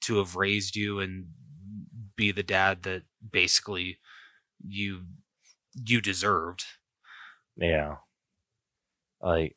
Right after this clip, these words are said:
Speaker 2: oh, man.
Speaker 1: Just
Speaker 2: That, like, I, and then, <sighs> again, some of the freaking other lines from Yondu, like the, like, "He may have been your daddy, boy." <laughs>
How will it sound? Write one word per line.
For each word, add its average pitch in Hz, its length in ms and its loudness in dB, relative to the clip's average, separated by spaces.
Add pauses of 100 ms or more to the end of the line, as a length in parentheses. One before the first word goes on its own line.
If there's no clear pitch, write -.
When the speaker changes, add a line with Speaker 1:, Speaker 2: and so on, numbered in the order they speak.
Speaker 2:
oh, 92 220 -8 (240)
man. 80 480 -4 (960)
Speaker 1:
Just - 320 -6
Speaker 2:
That, 110 260 6
like, 110 300 6 (240)
I, 113 240 8
and 110 180 6
then, 110 380 6 (1200)
<sighs> - 440 0
again, 98 480 6
some 95 220 4
of 98 140 6
the 90 100 6
freaking 87 800 4 (1200)
other 101 280 8
lines 85 320 4
from 87 220 2
Yondu, 82 500 4
like 80 280 4
the, 80 300 6 (1300)
like, 85 160 0
"He 120 120 -2
may 151 240 2
have 135 100 2
been 143 200 -4
your 139 180 -4
daddy, 135 340 -2
boy." 110 440 4
<laughs> 143 320 4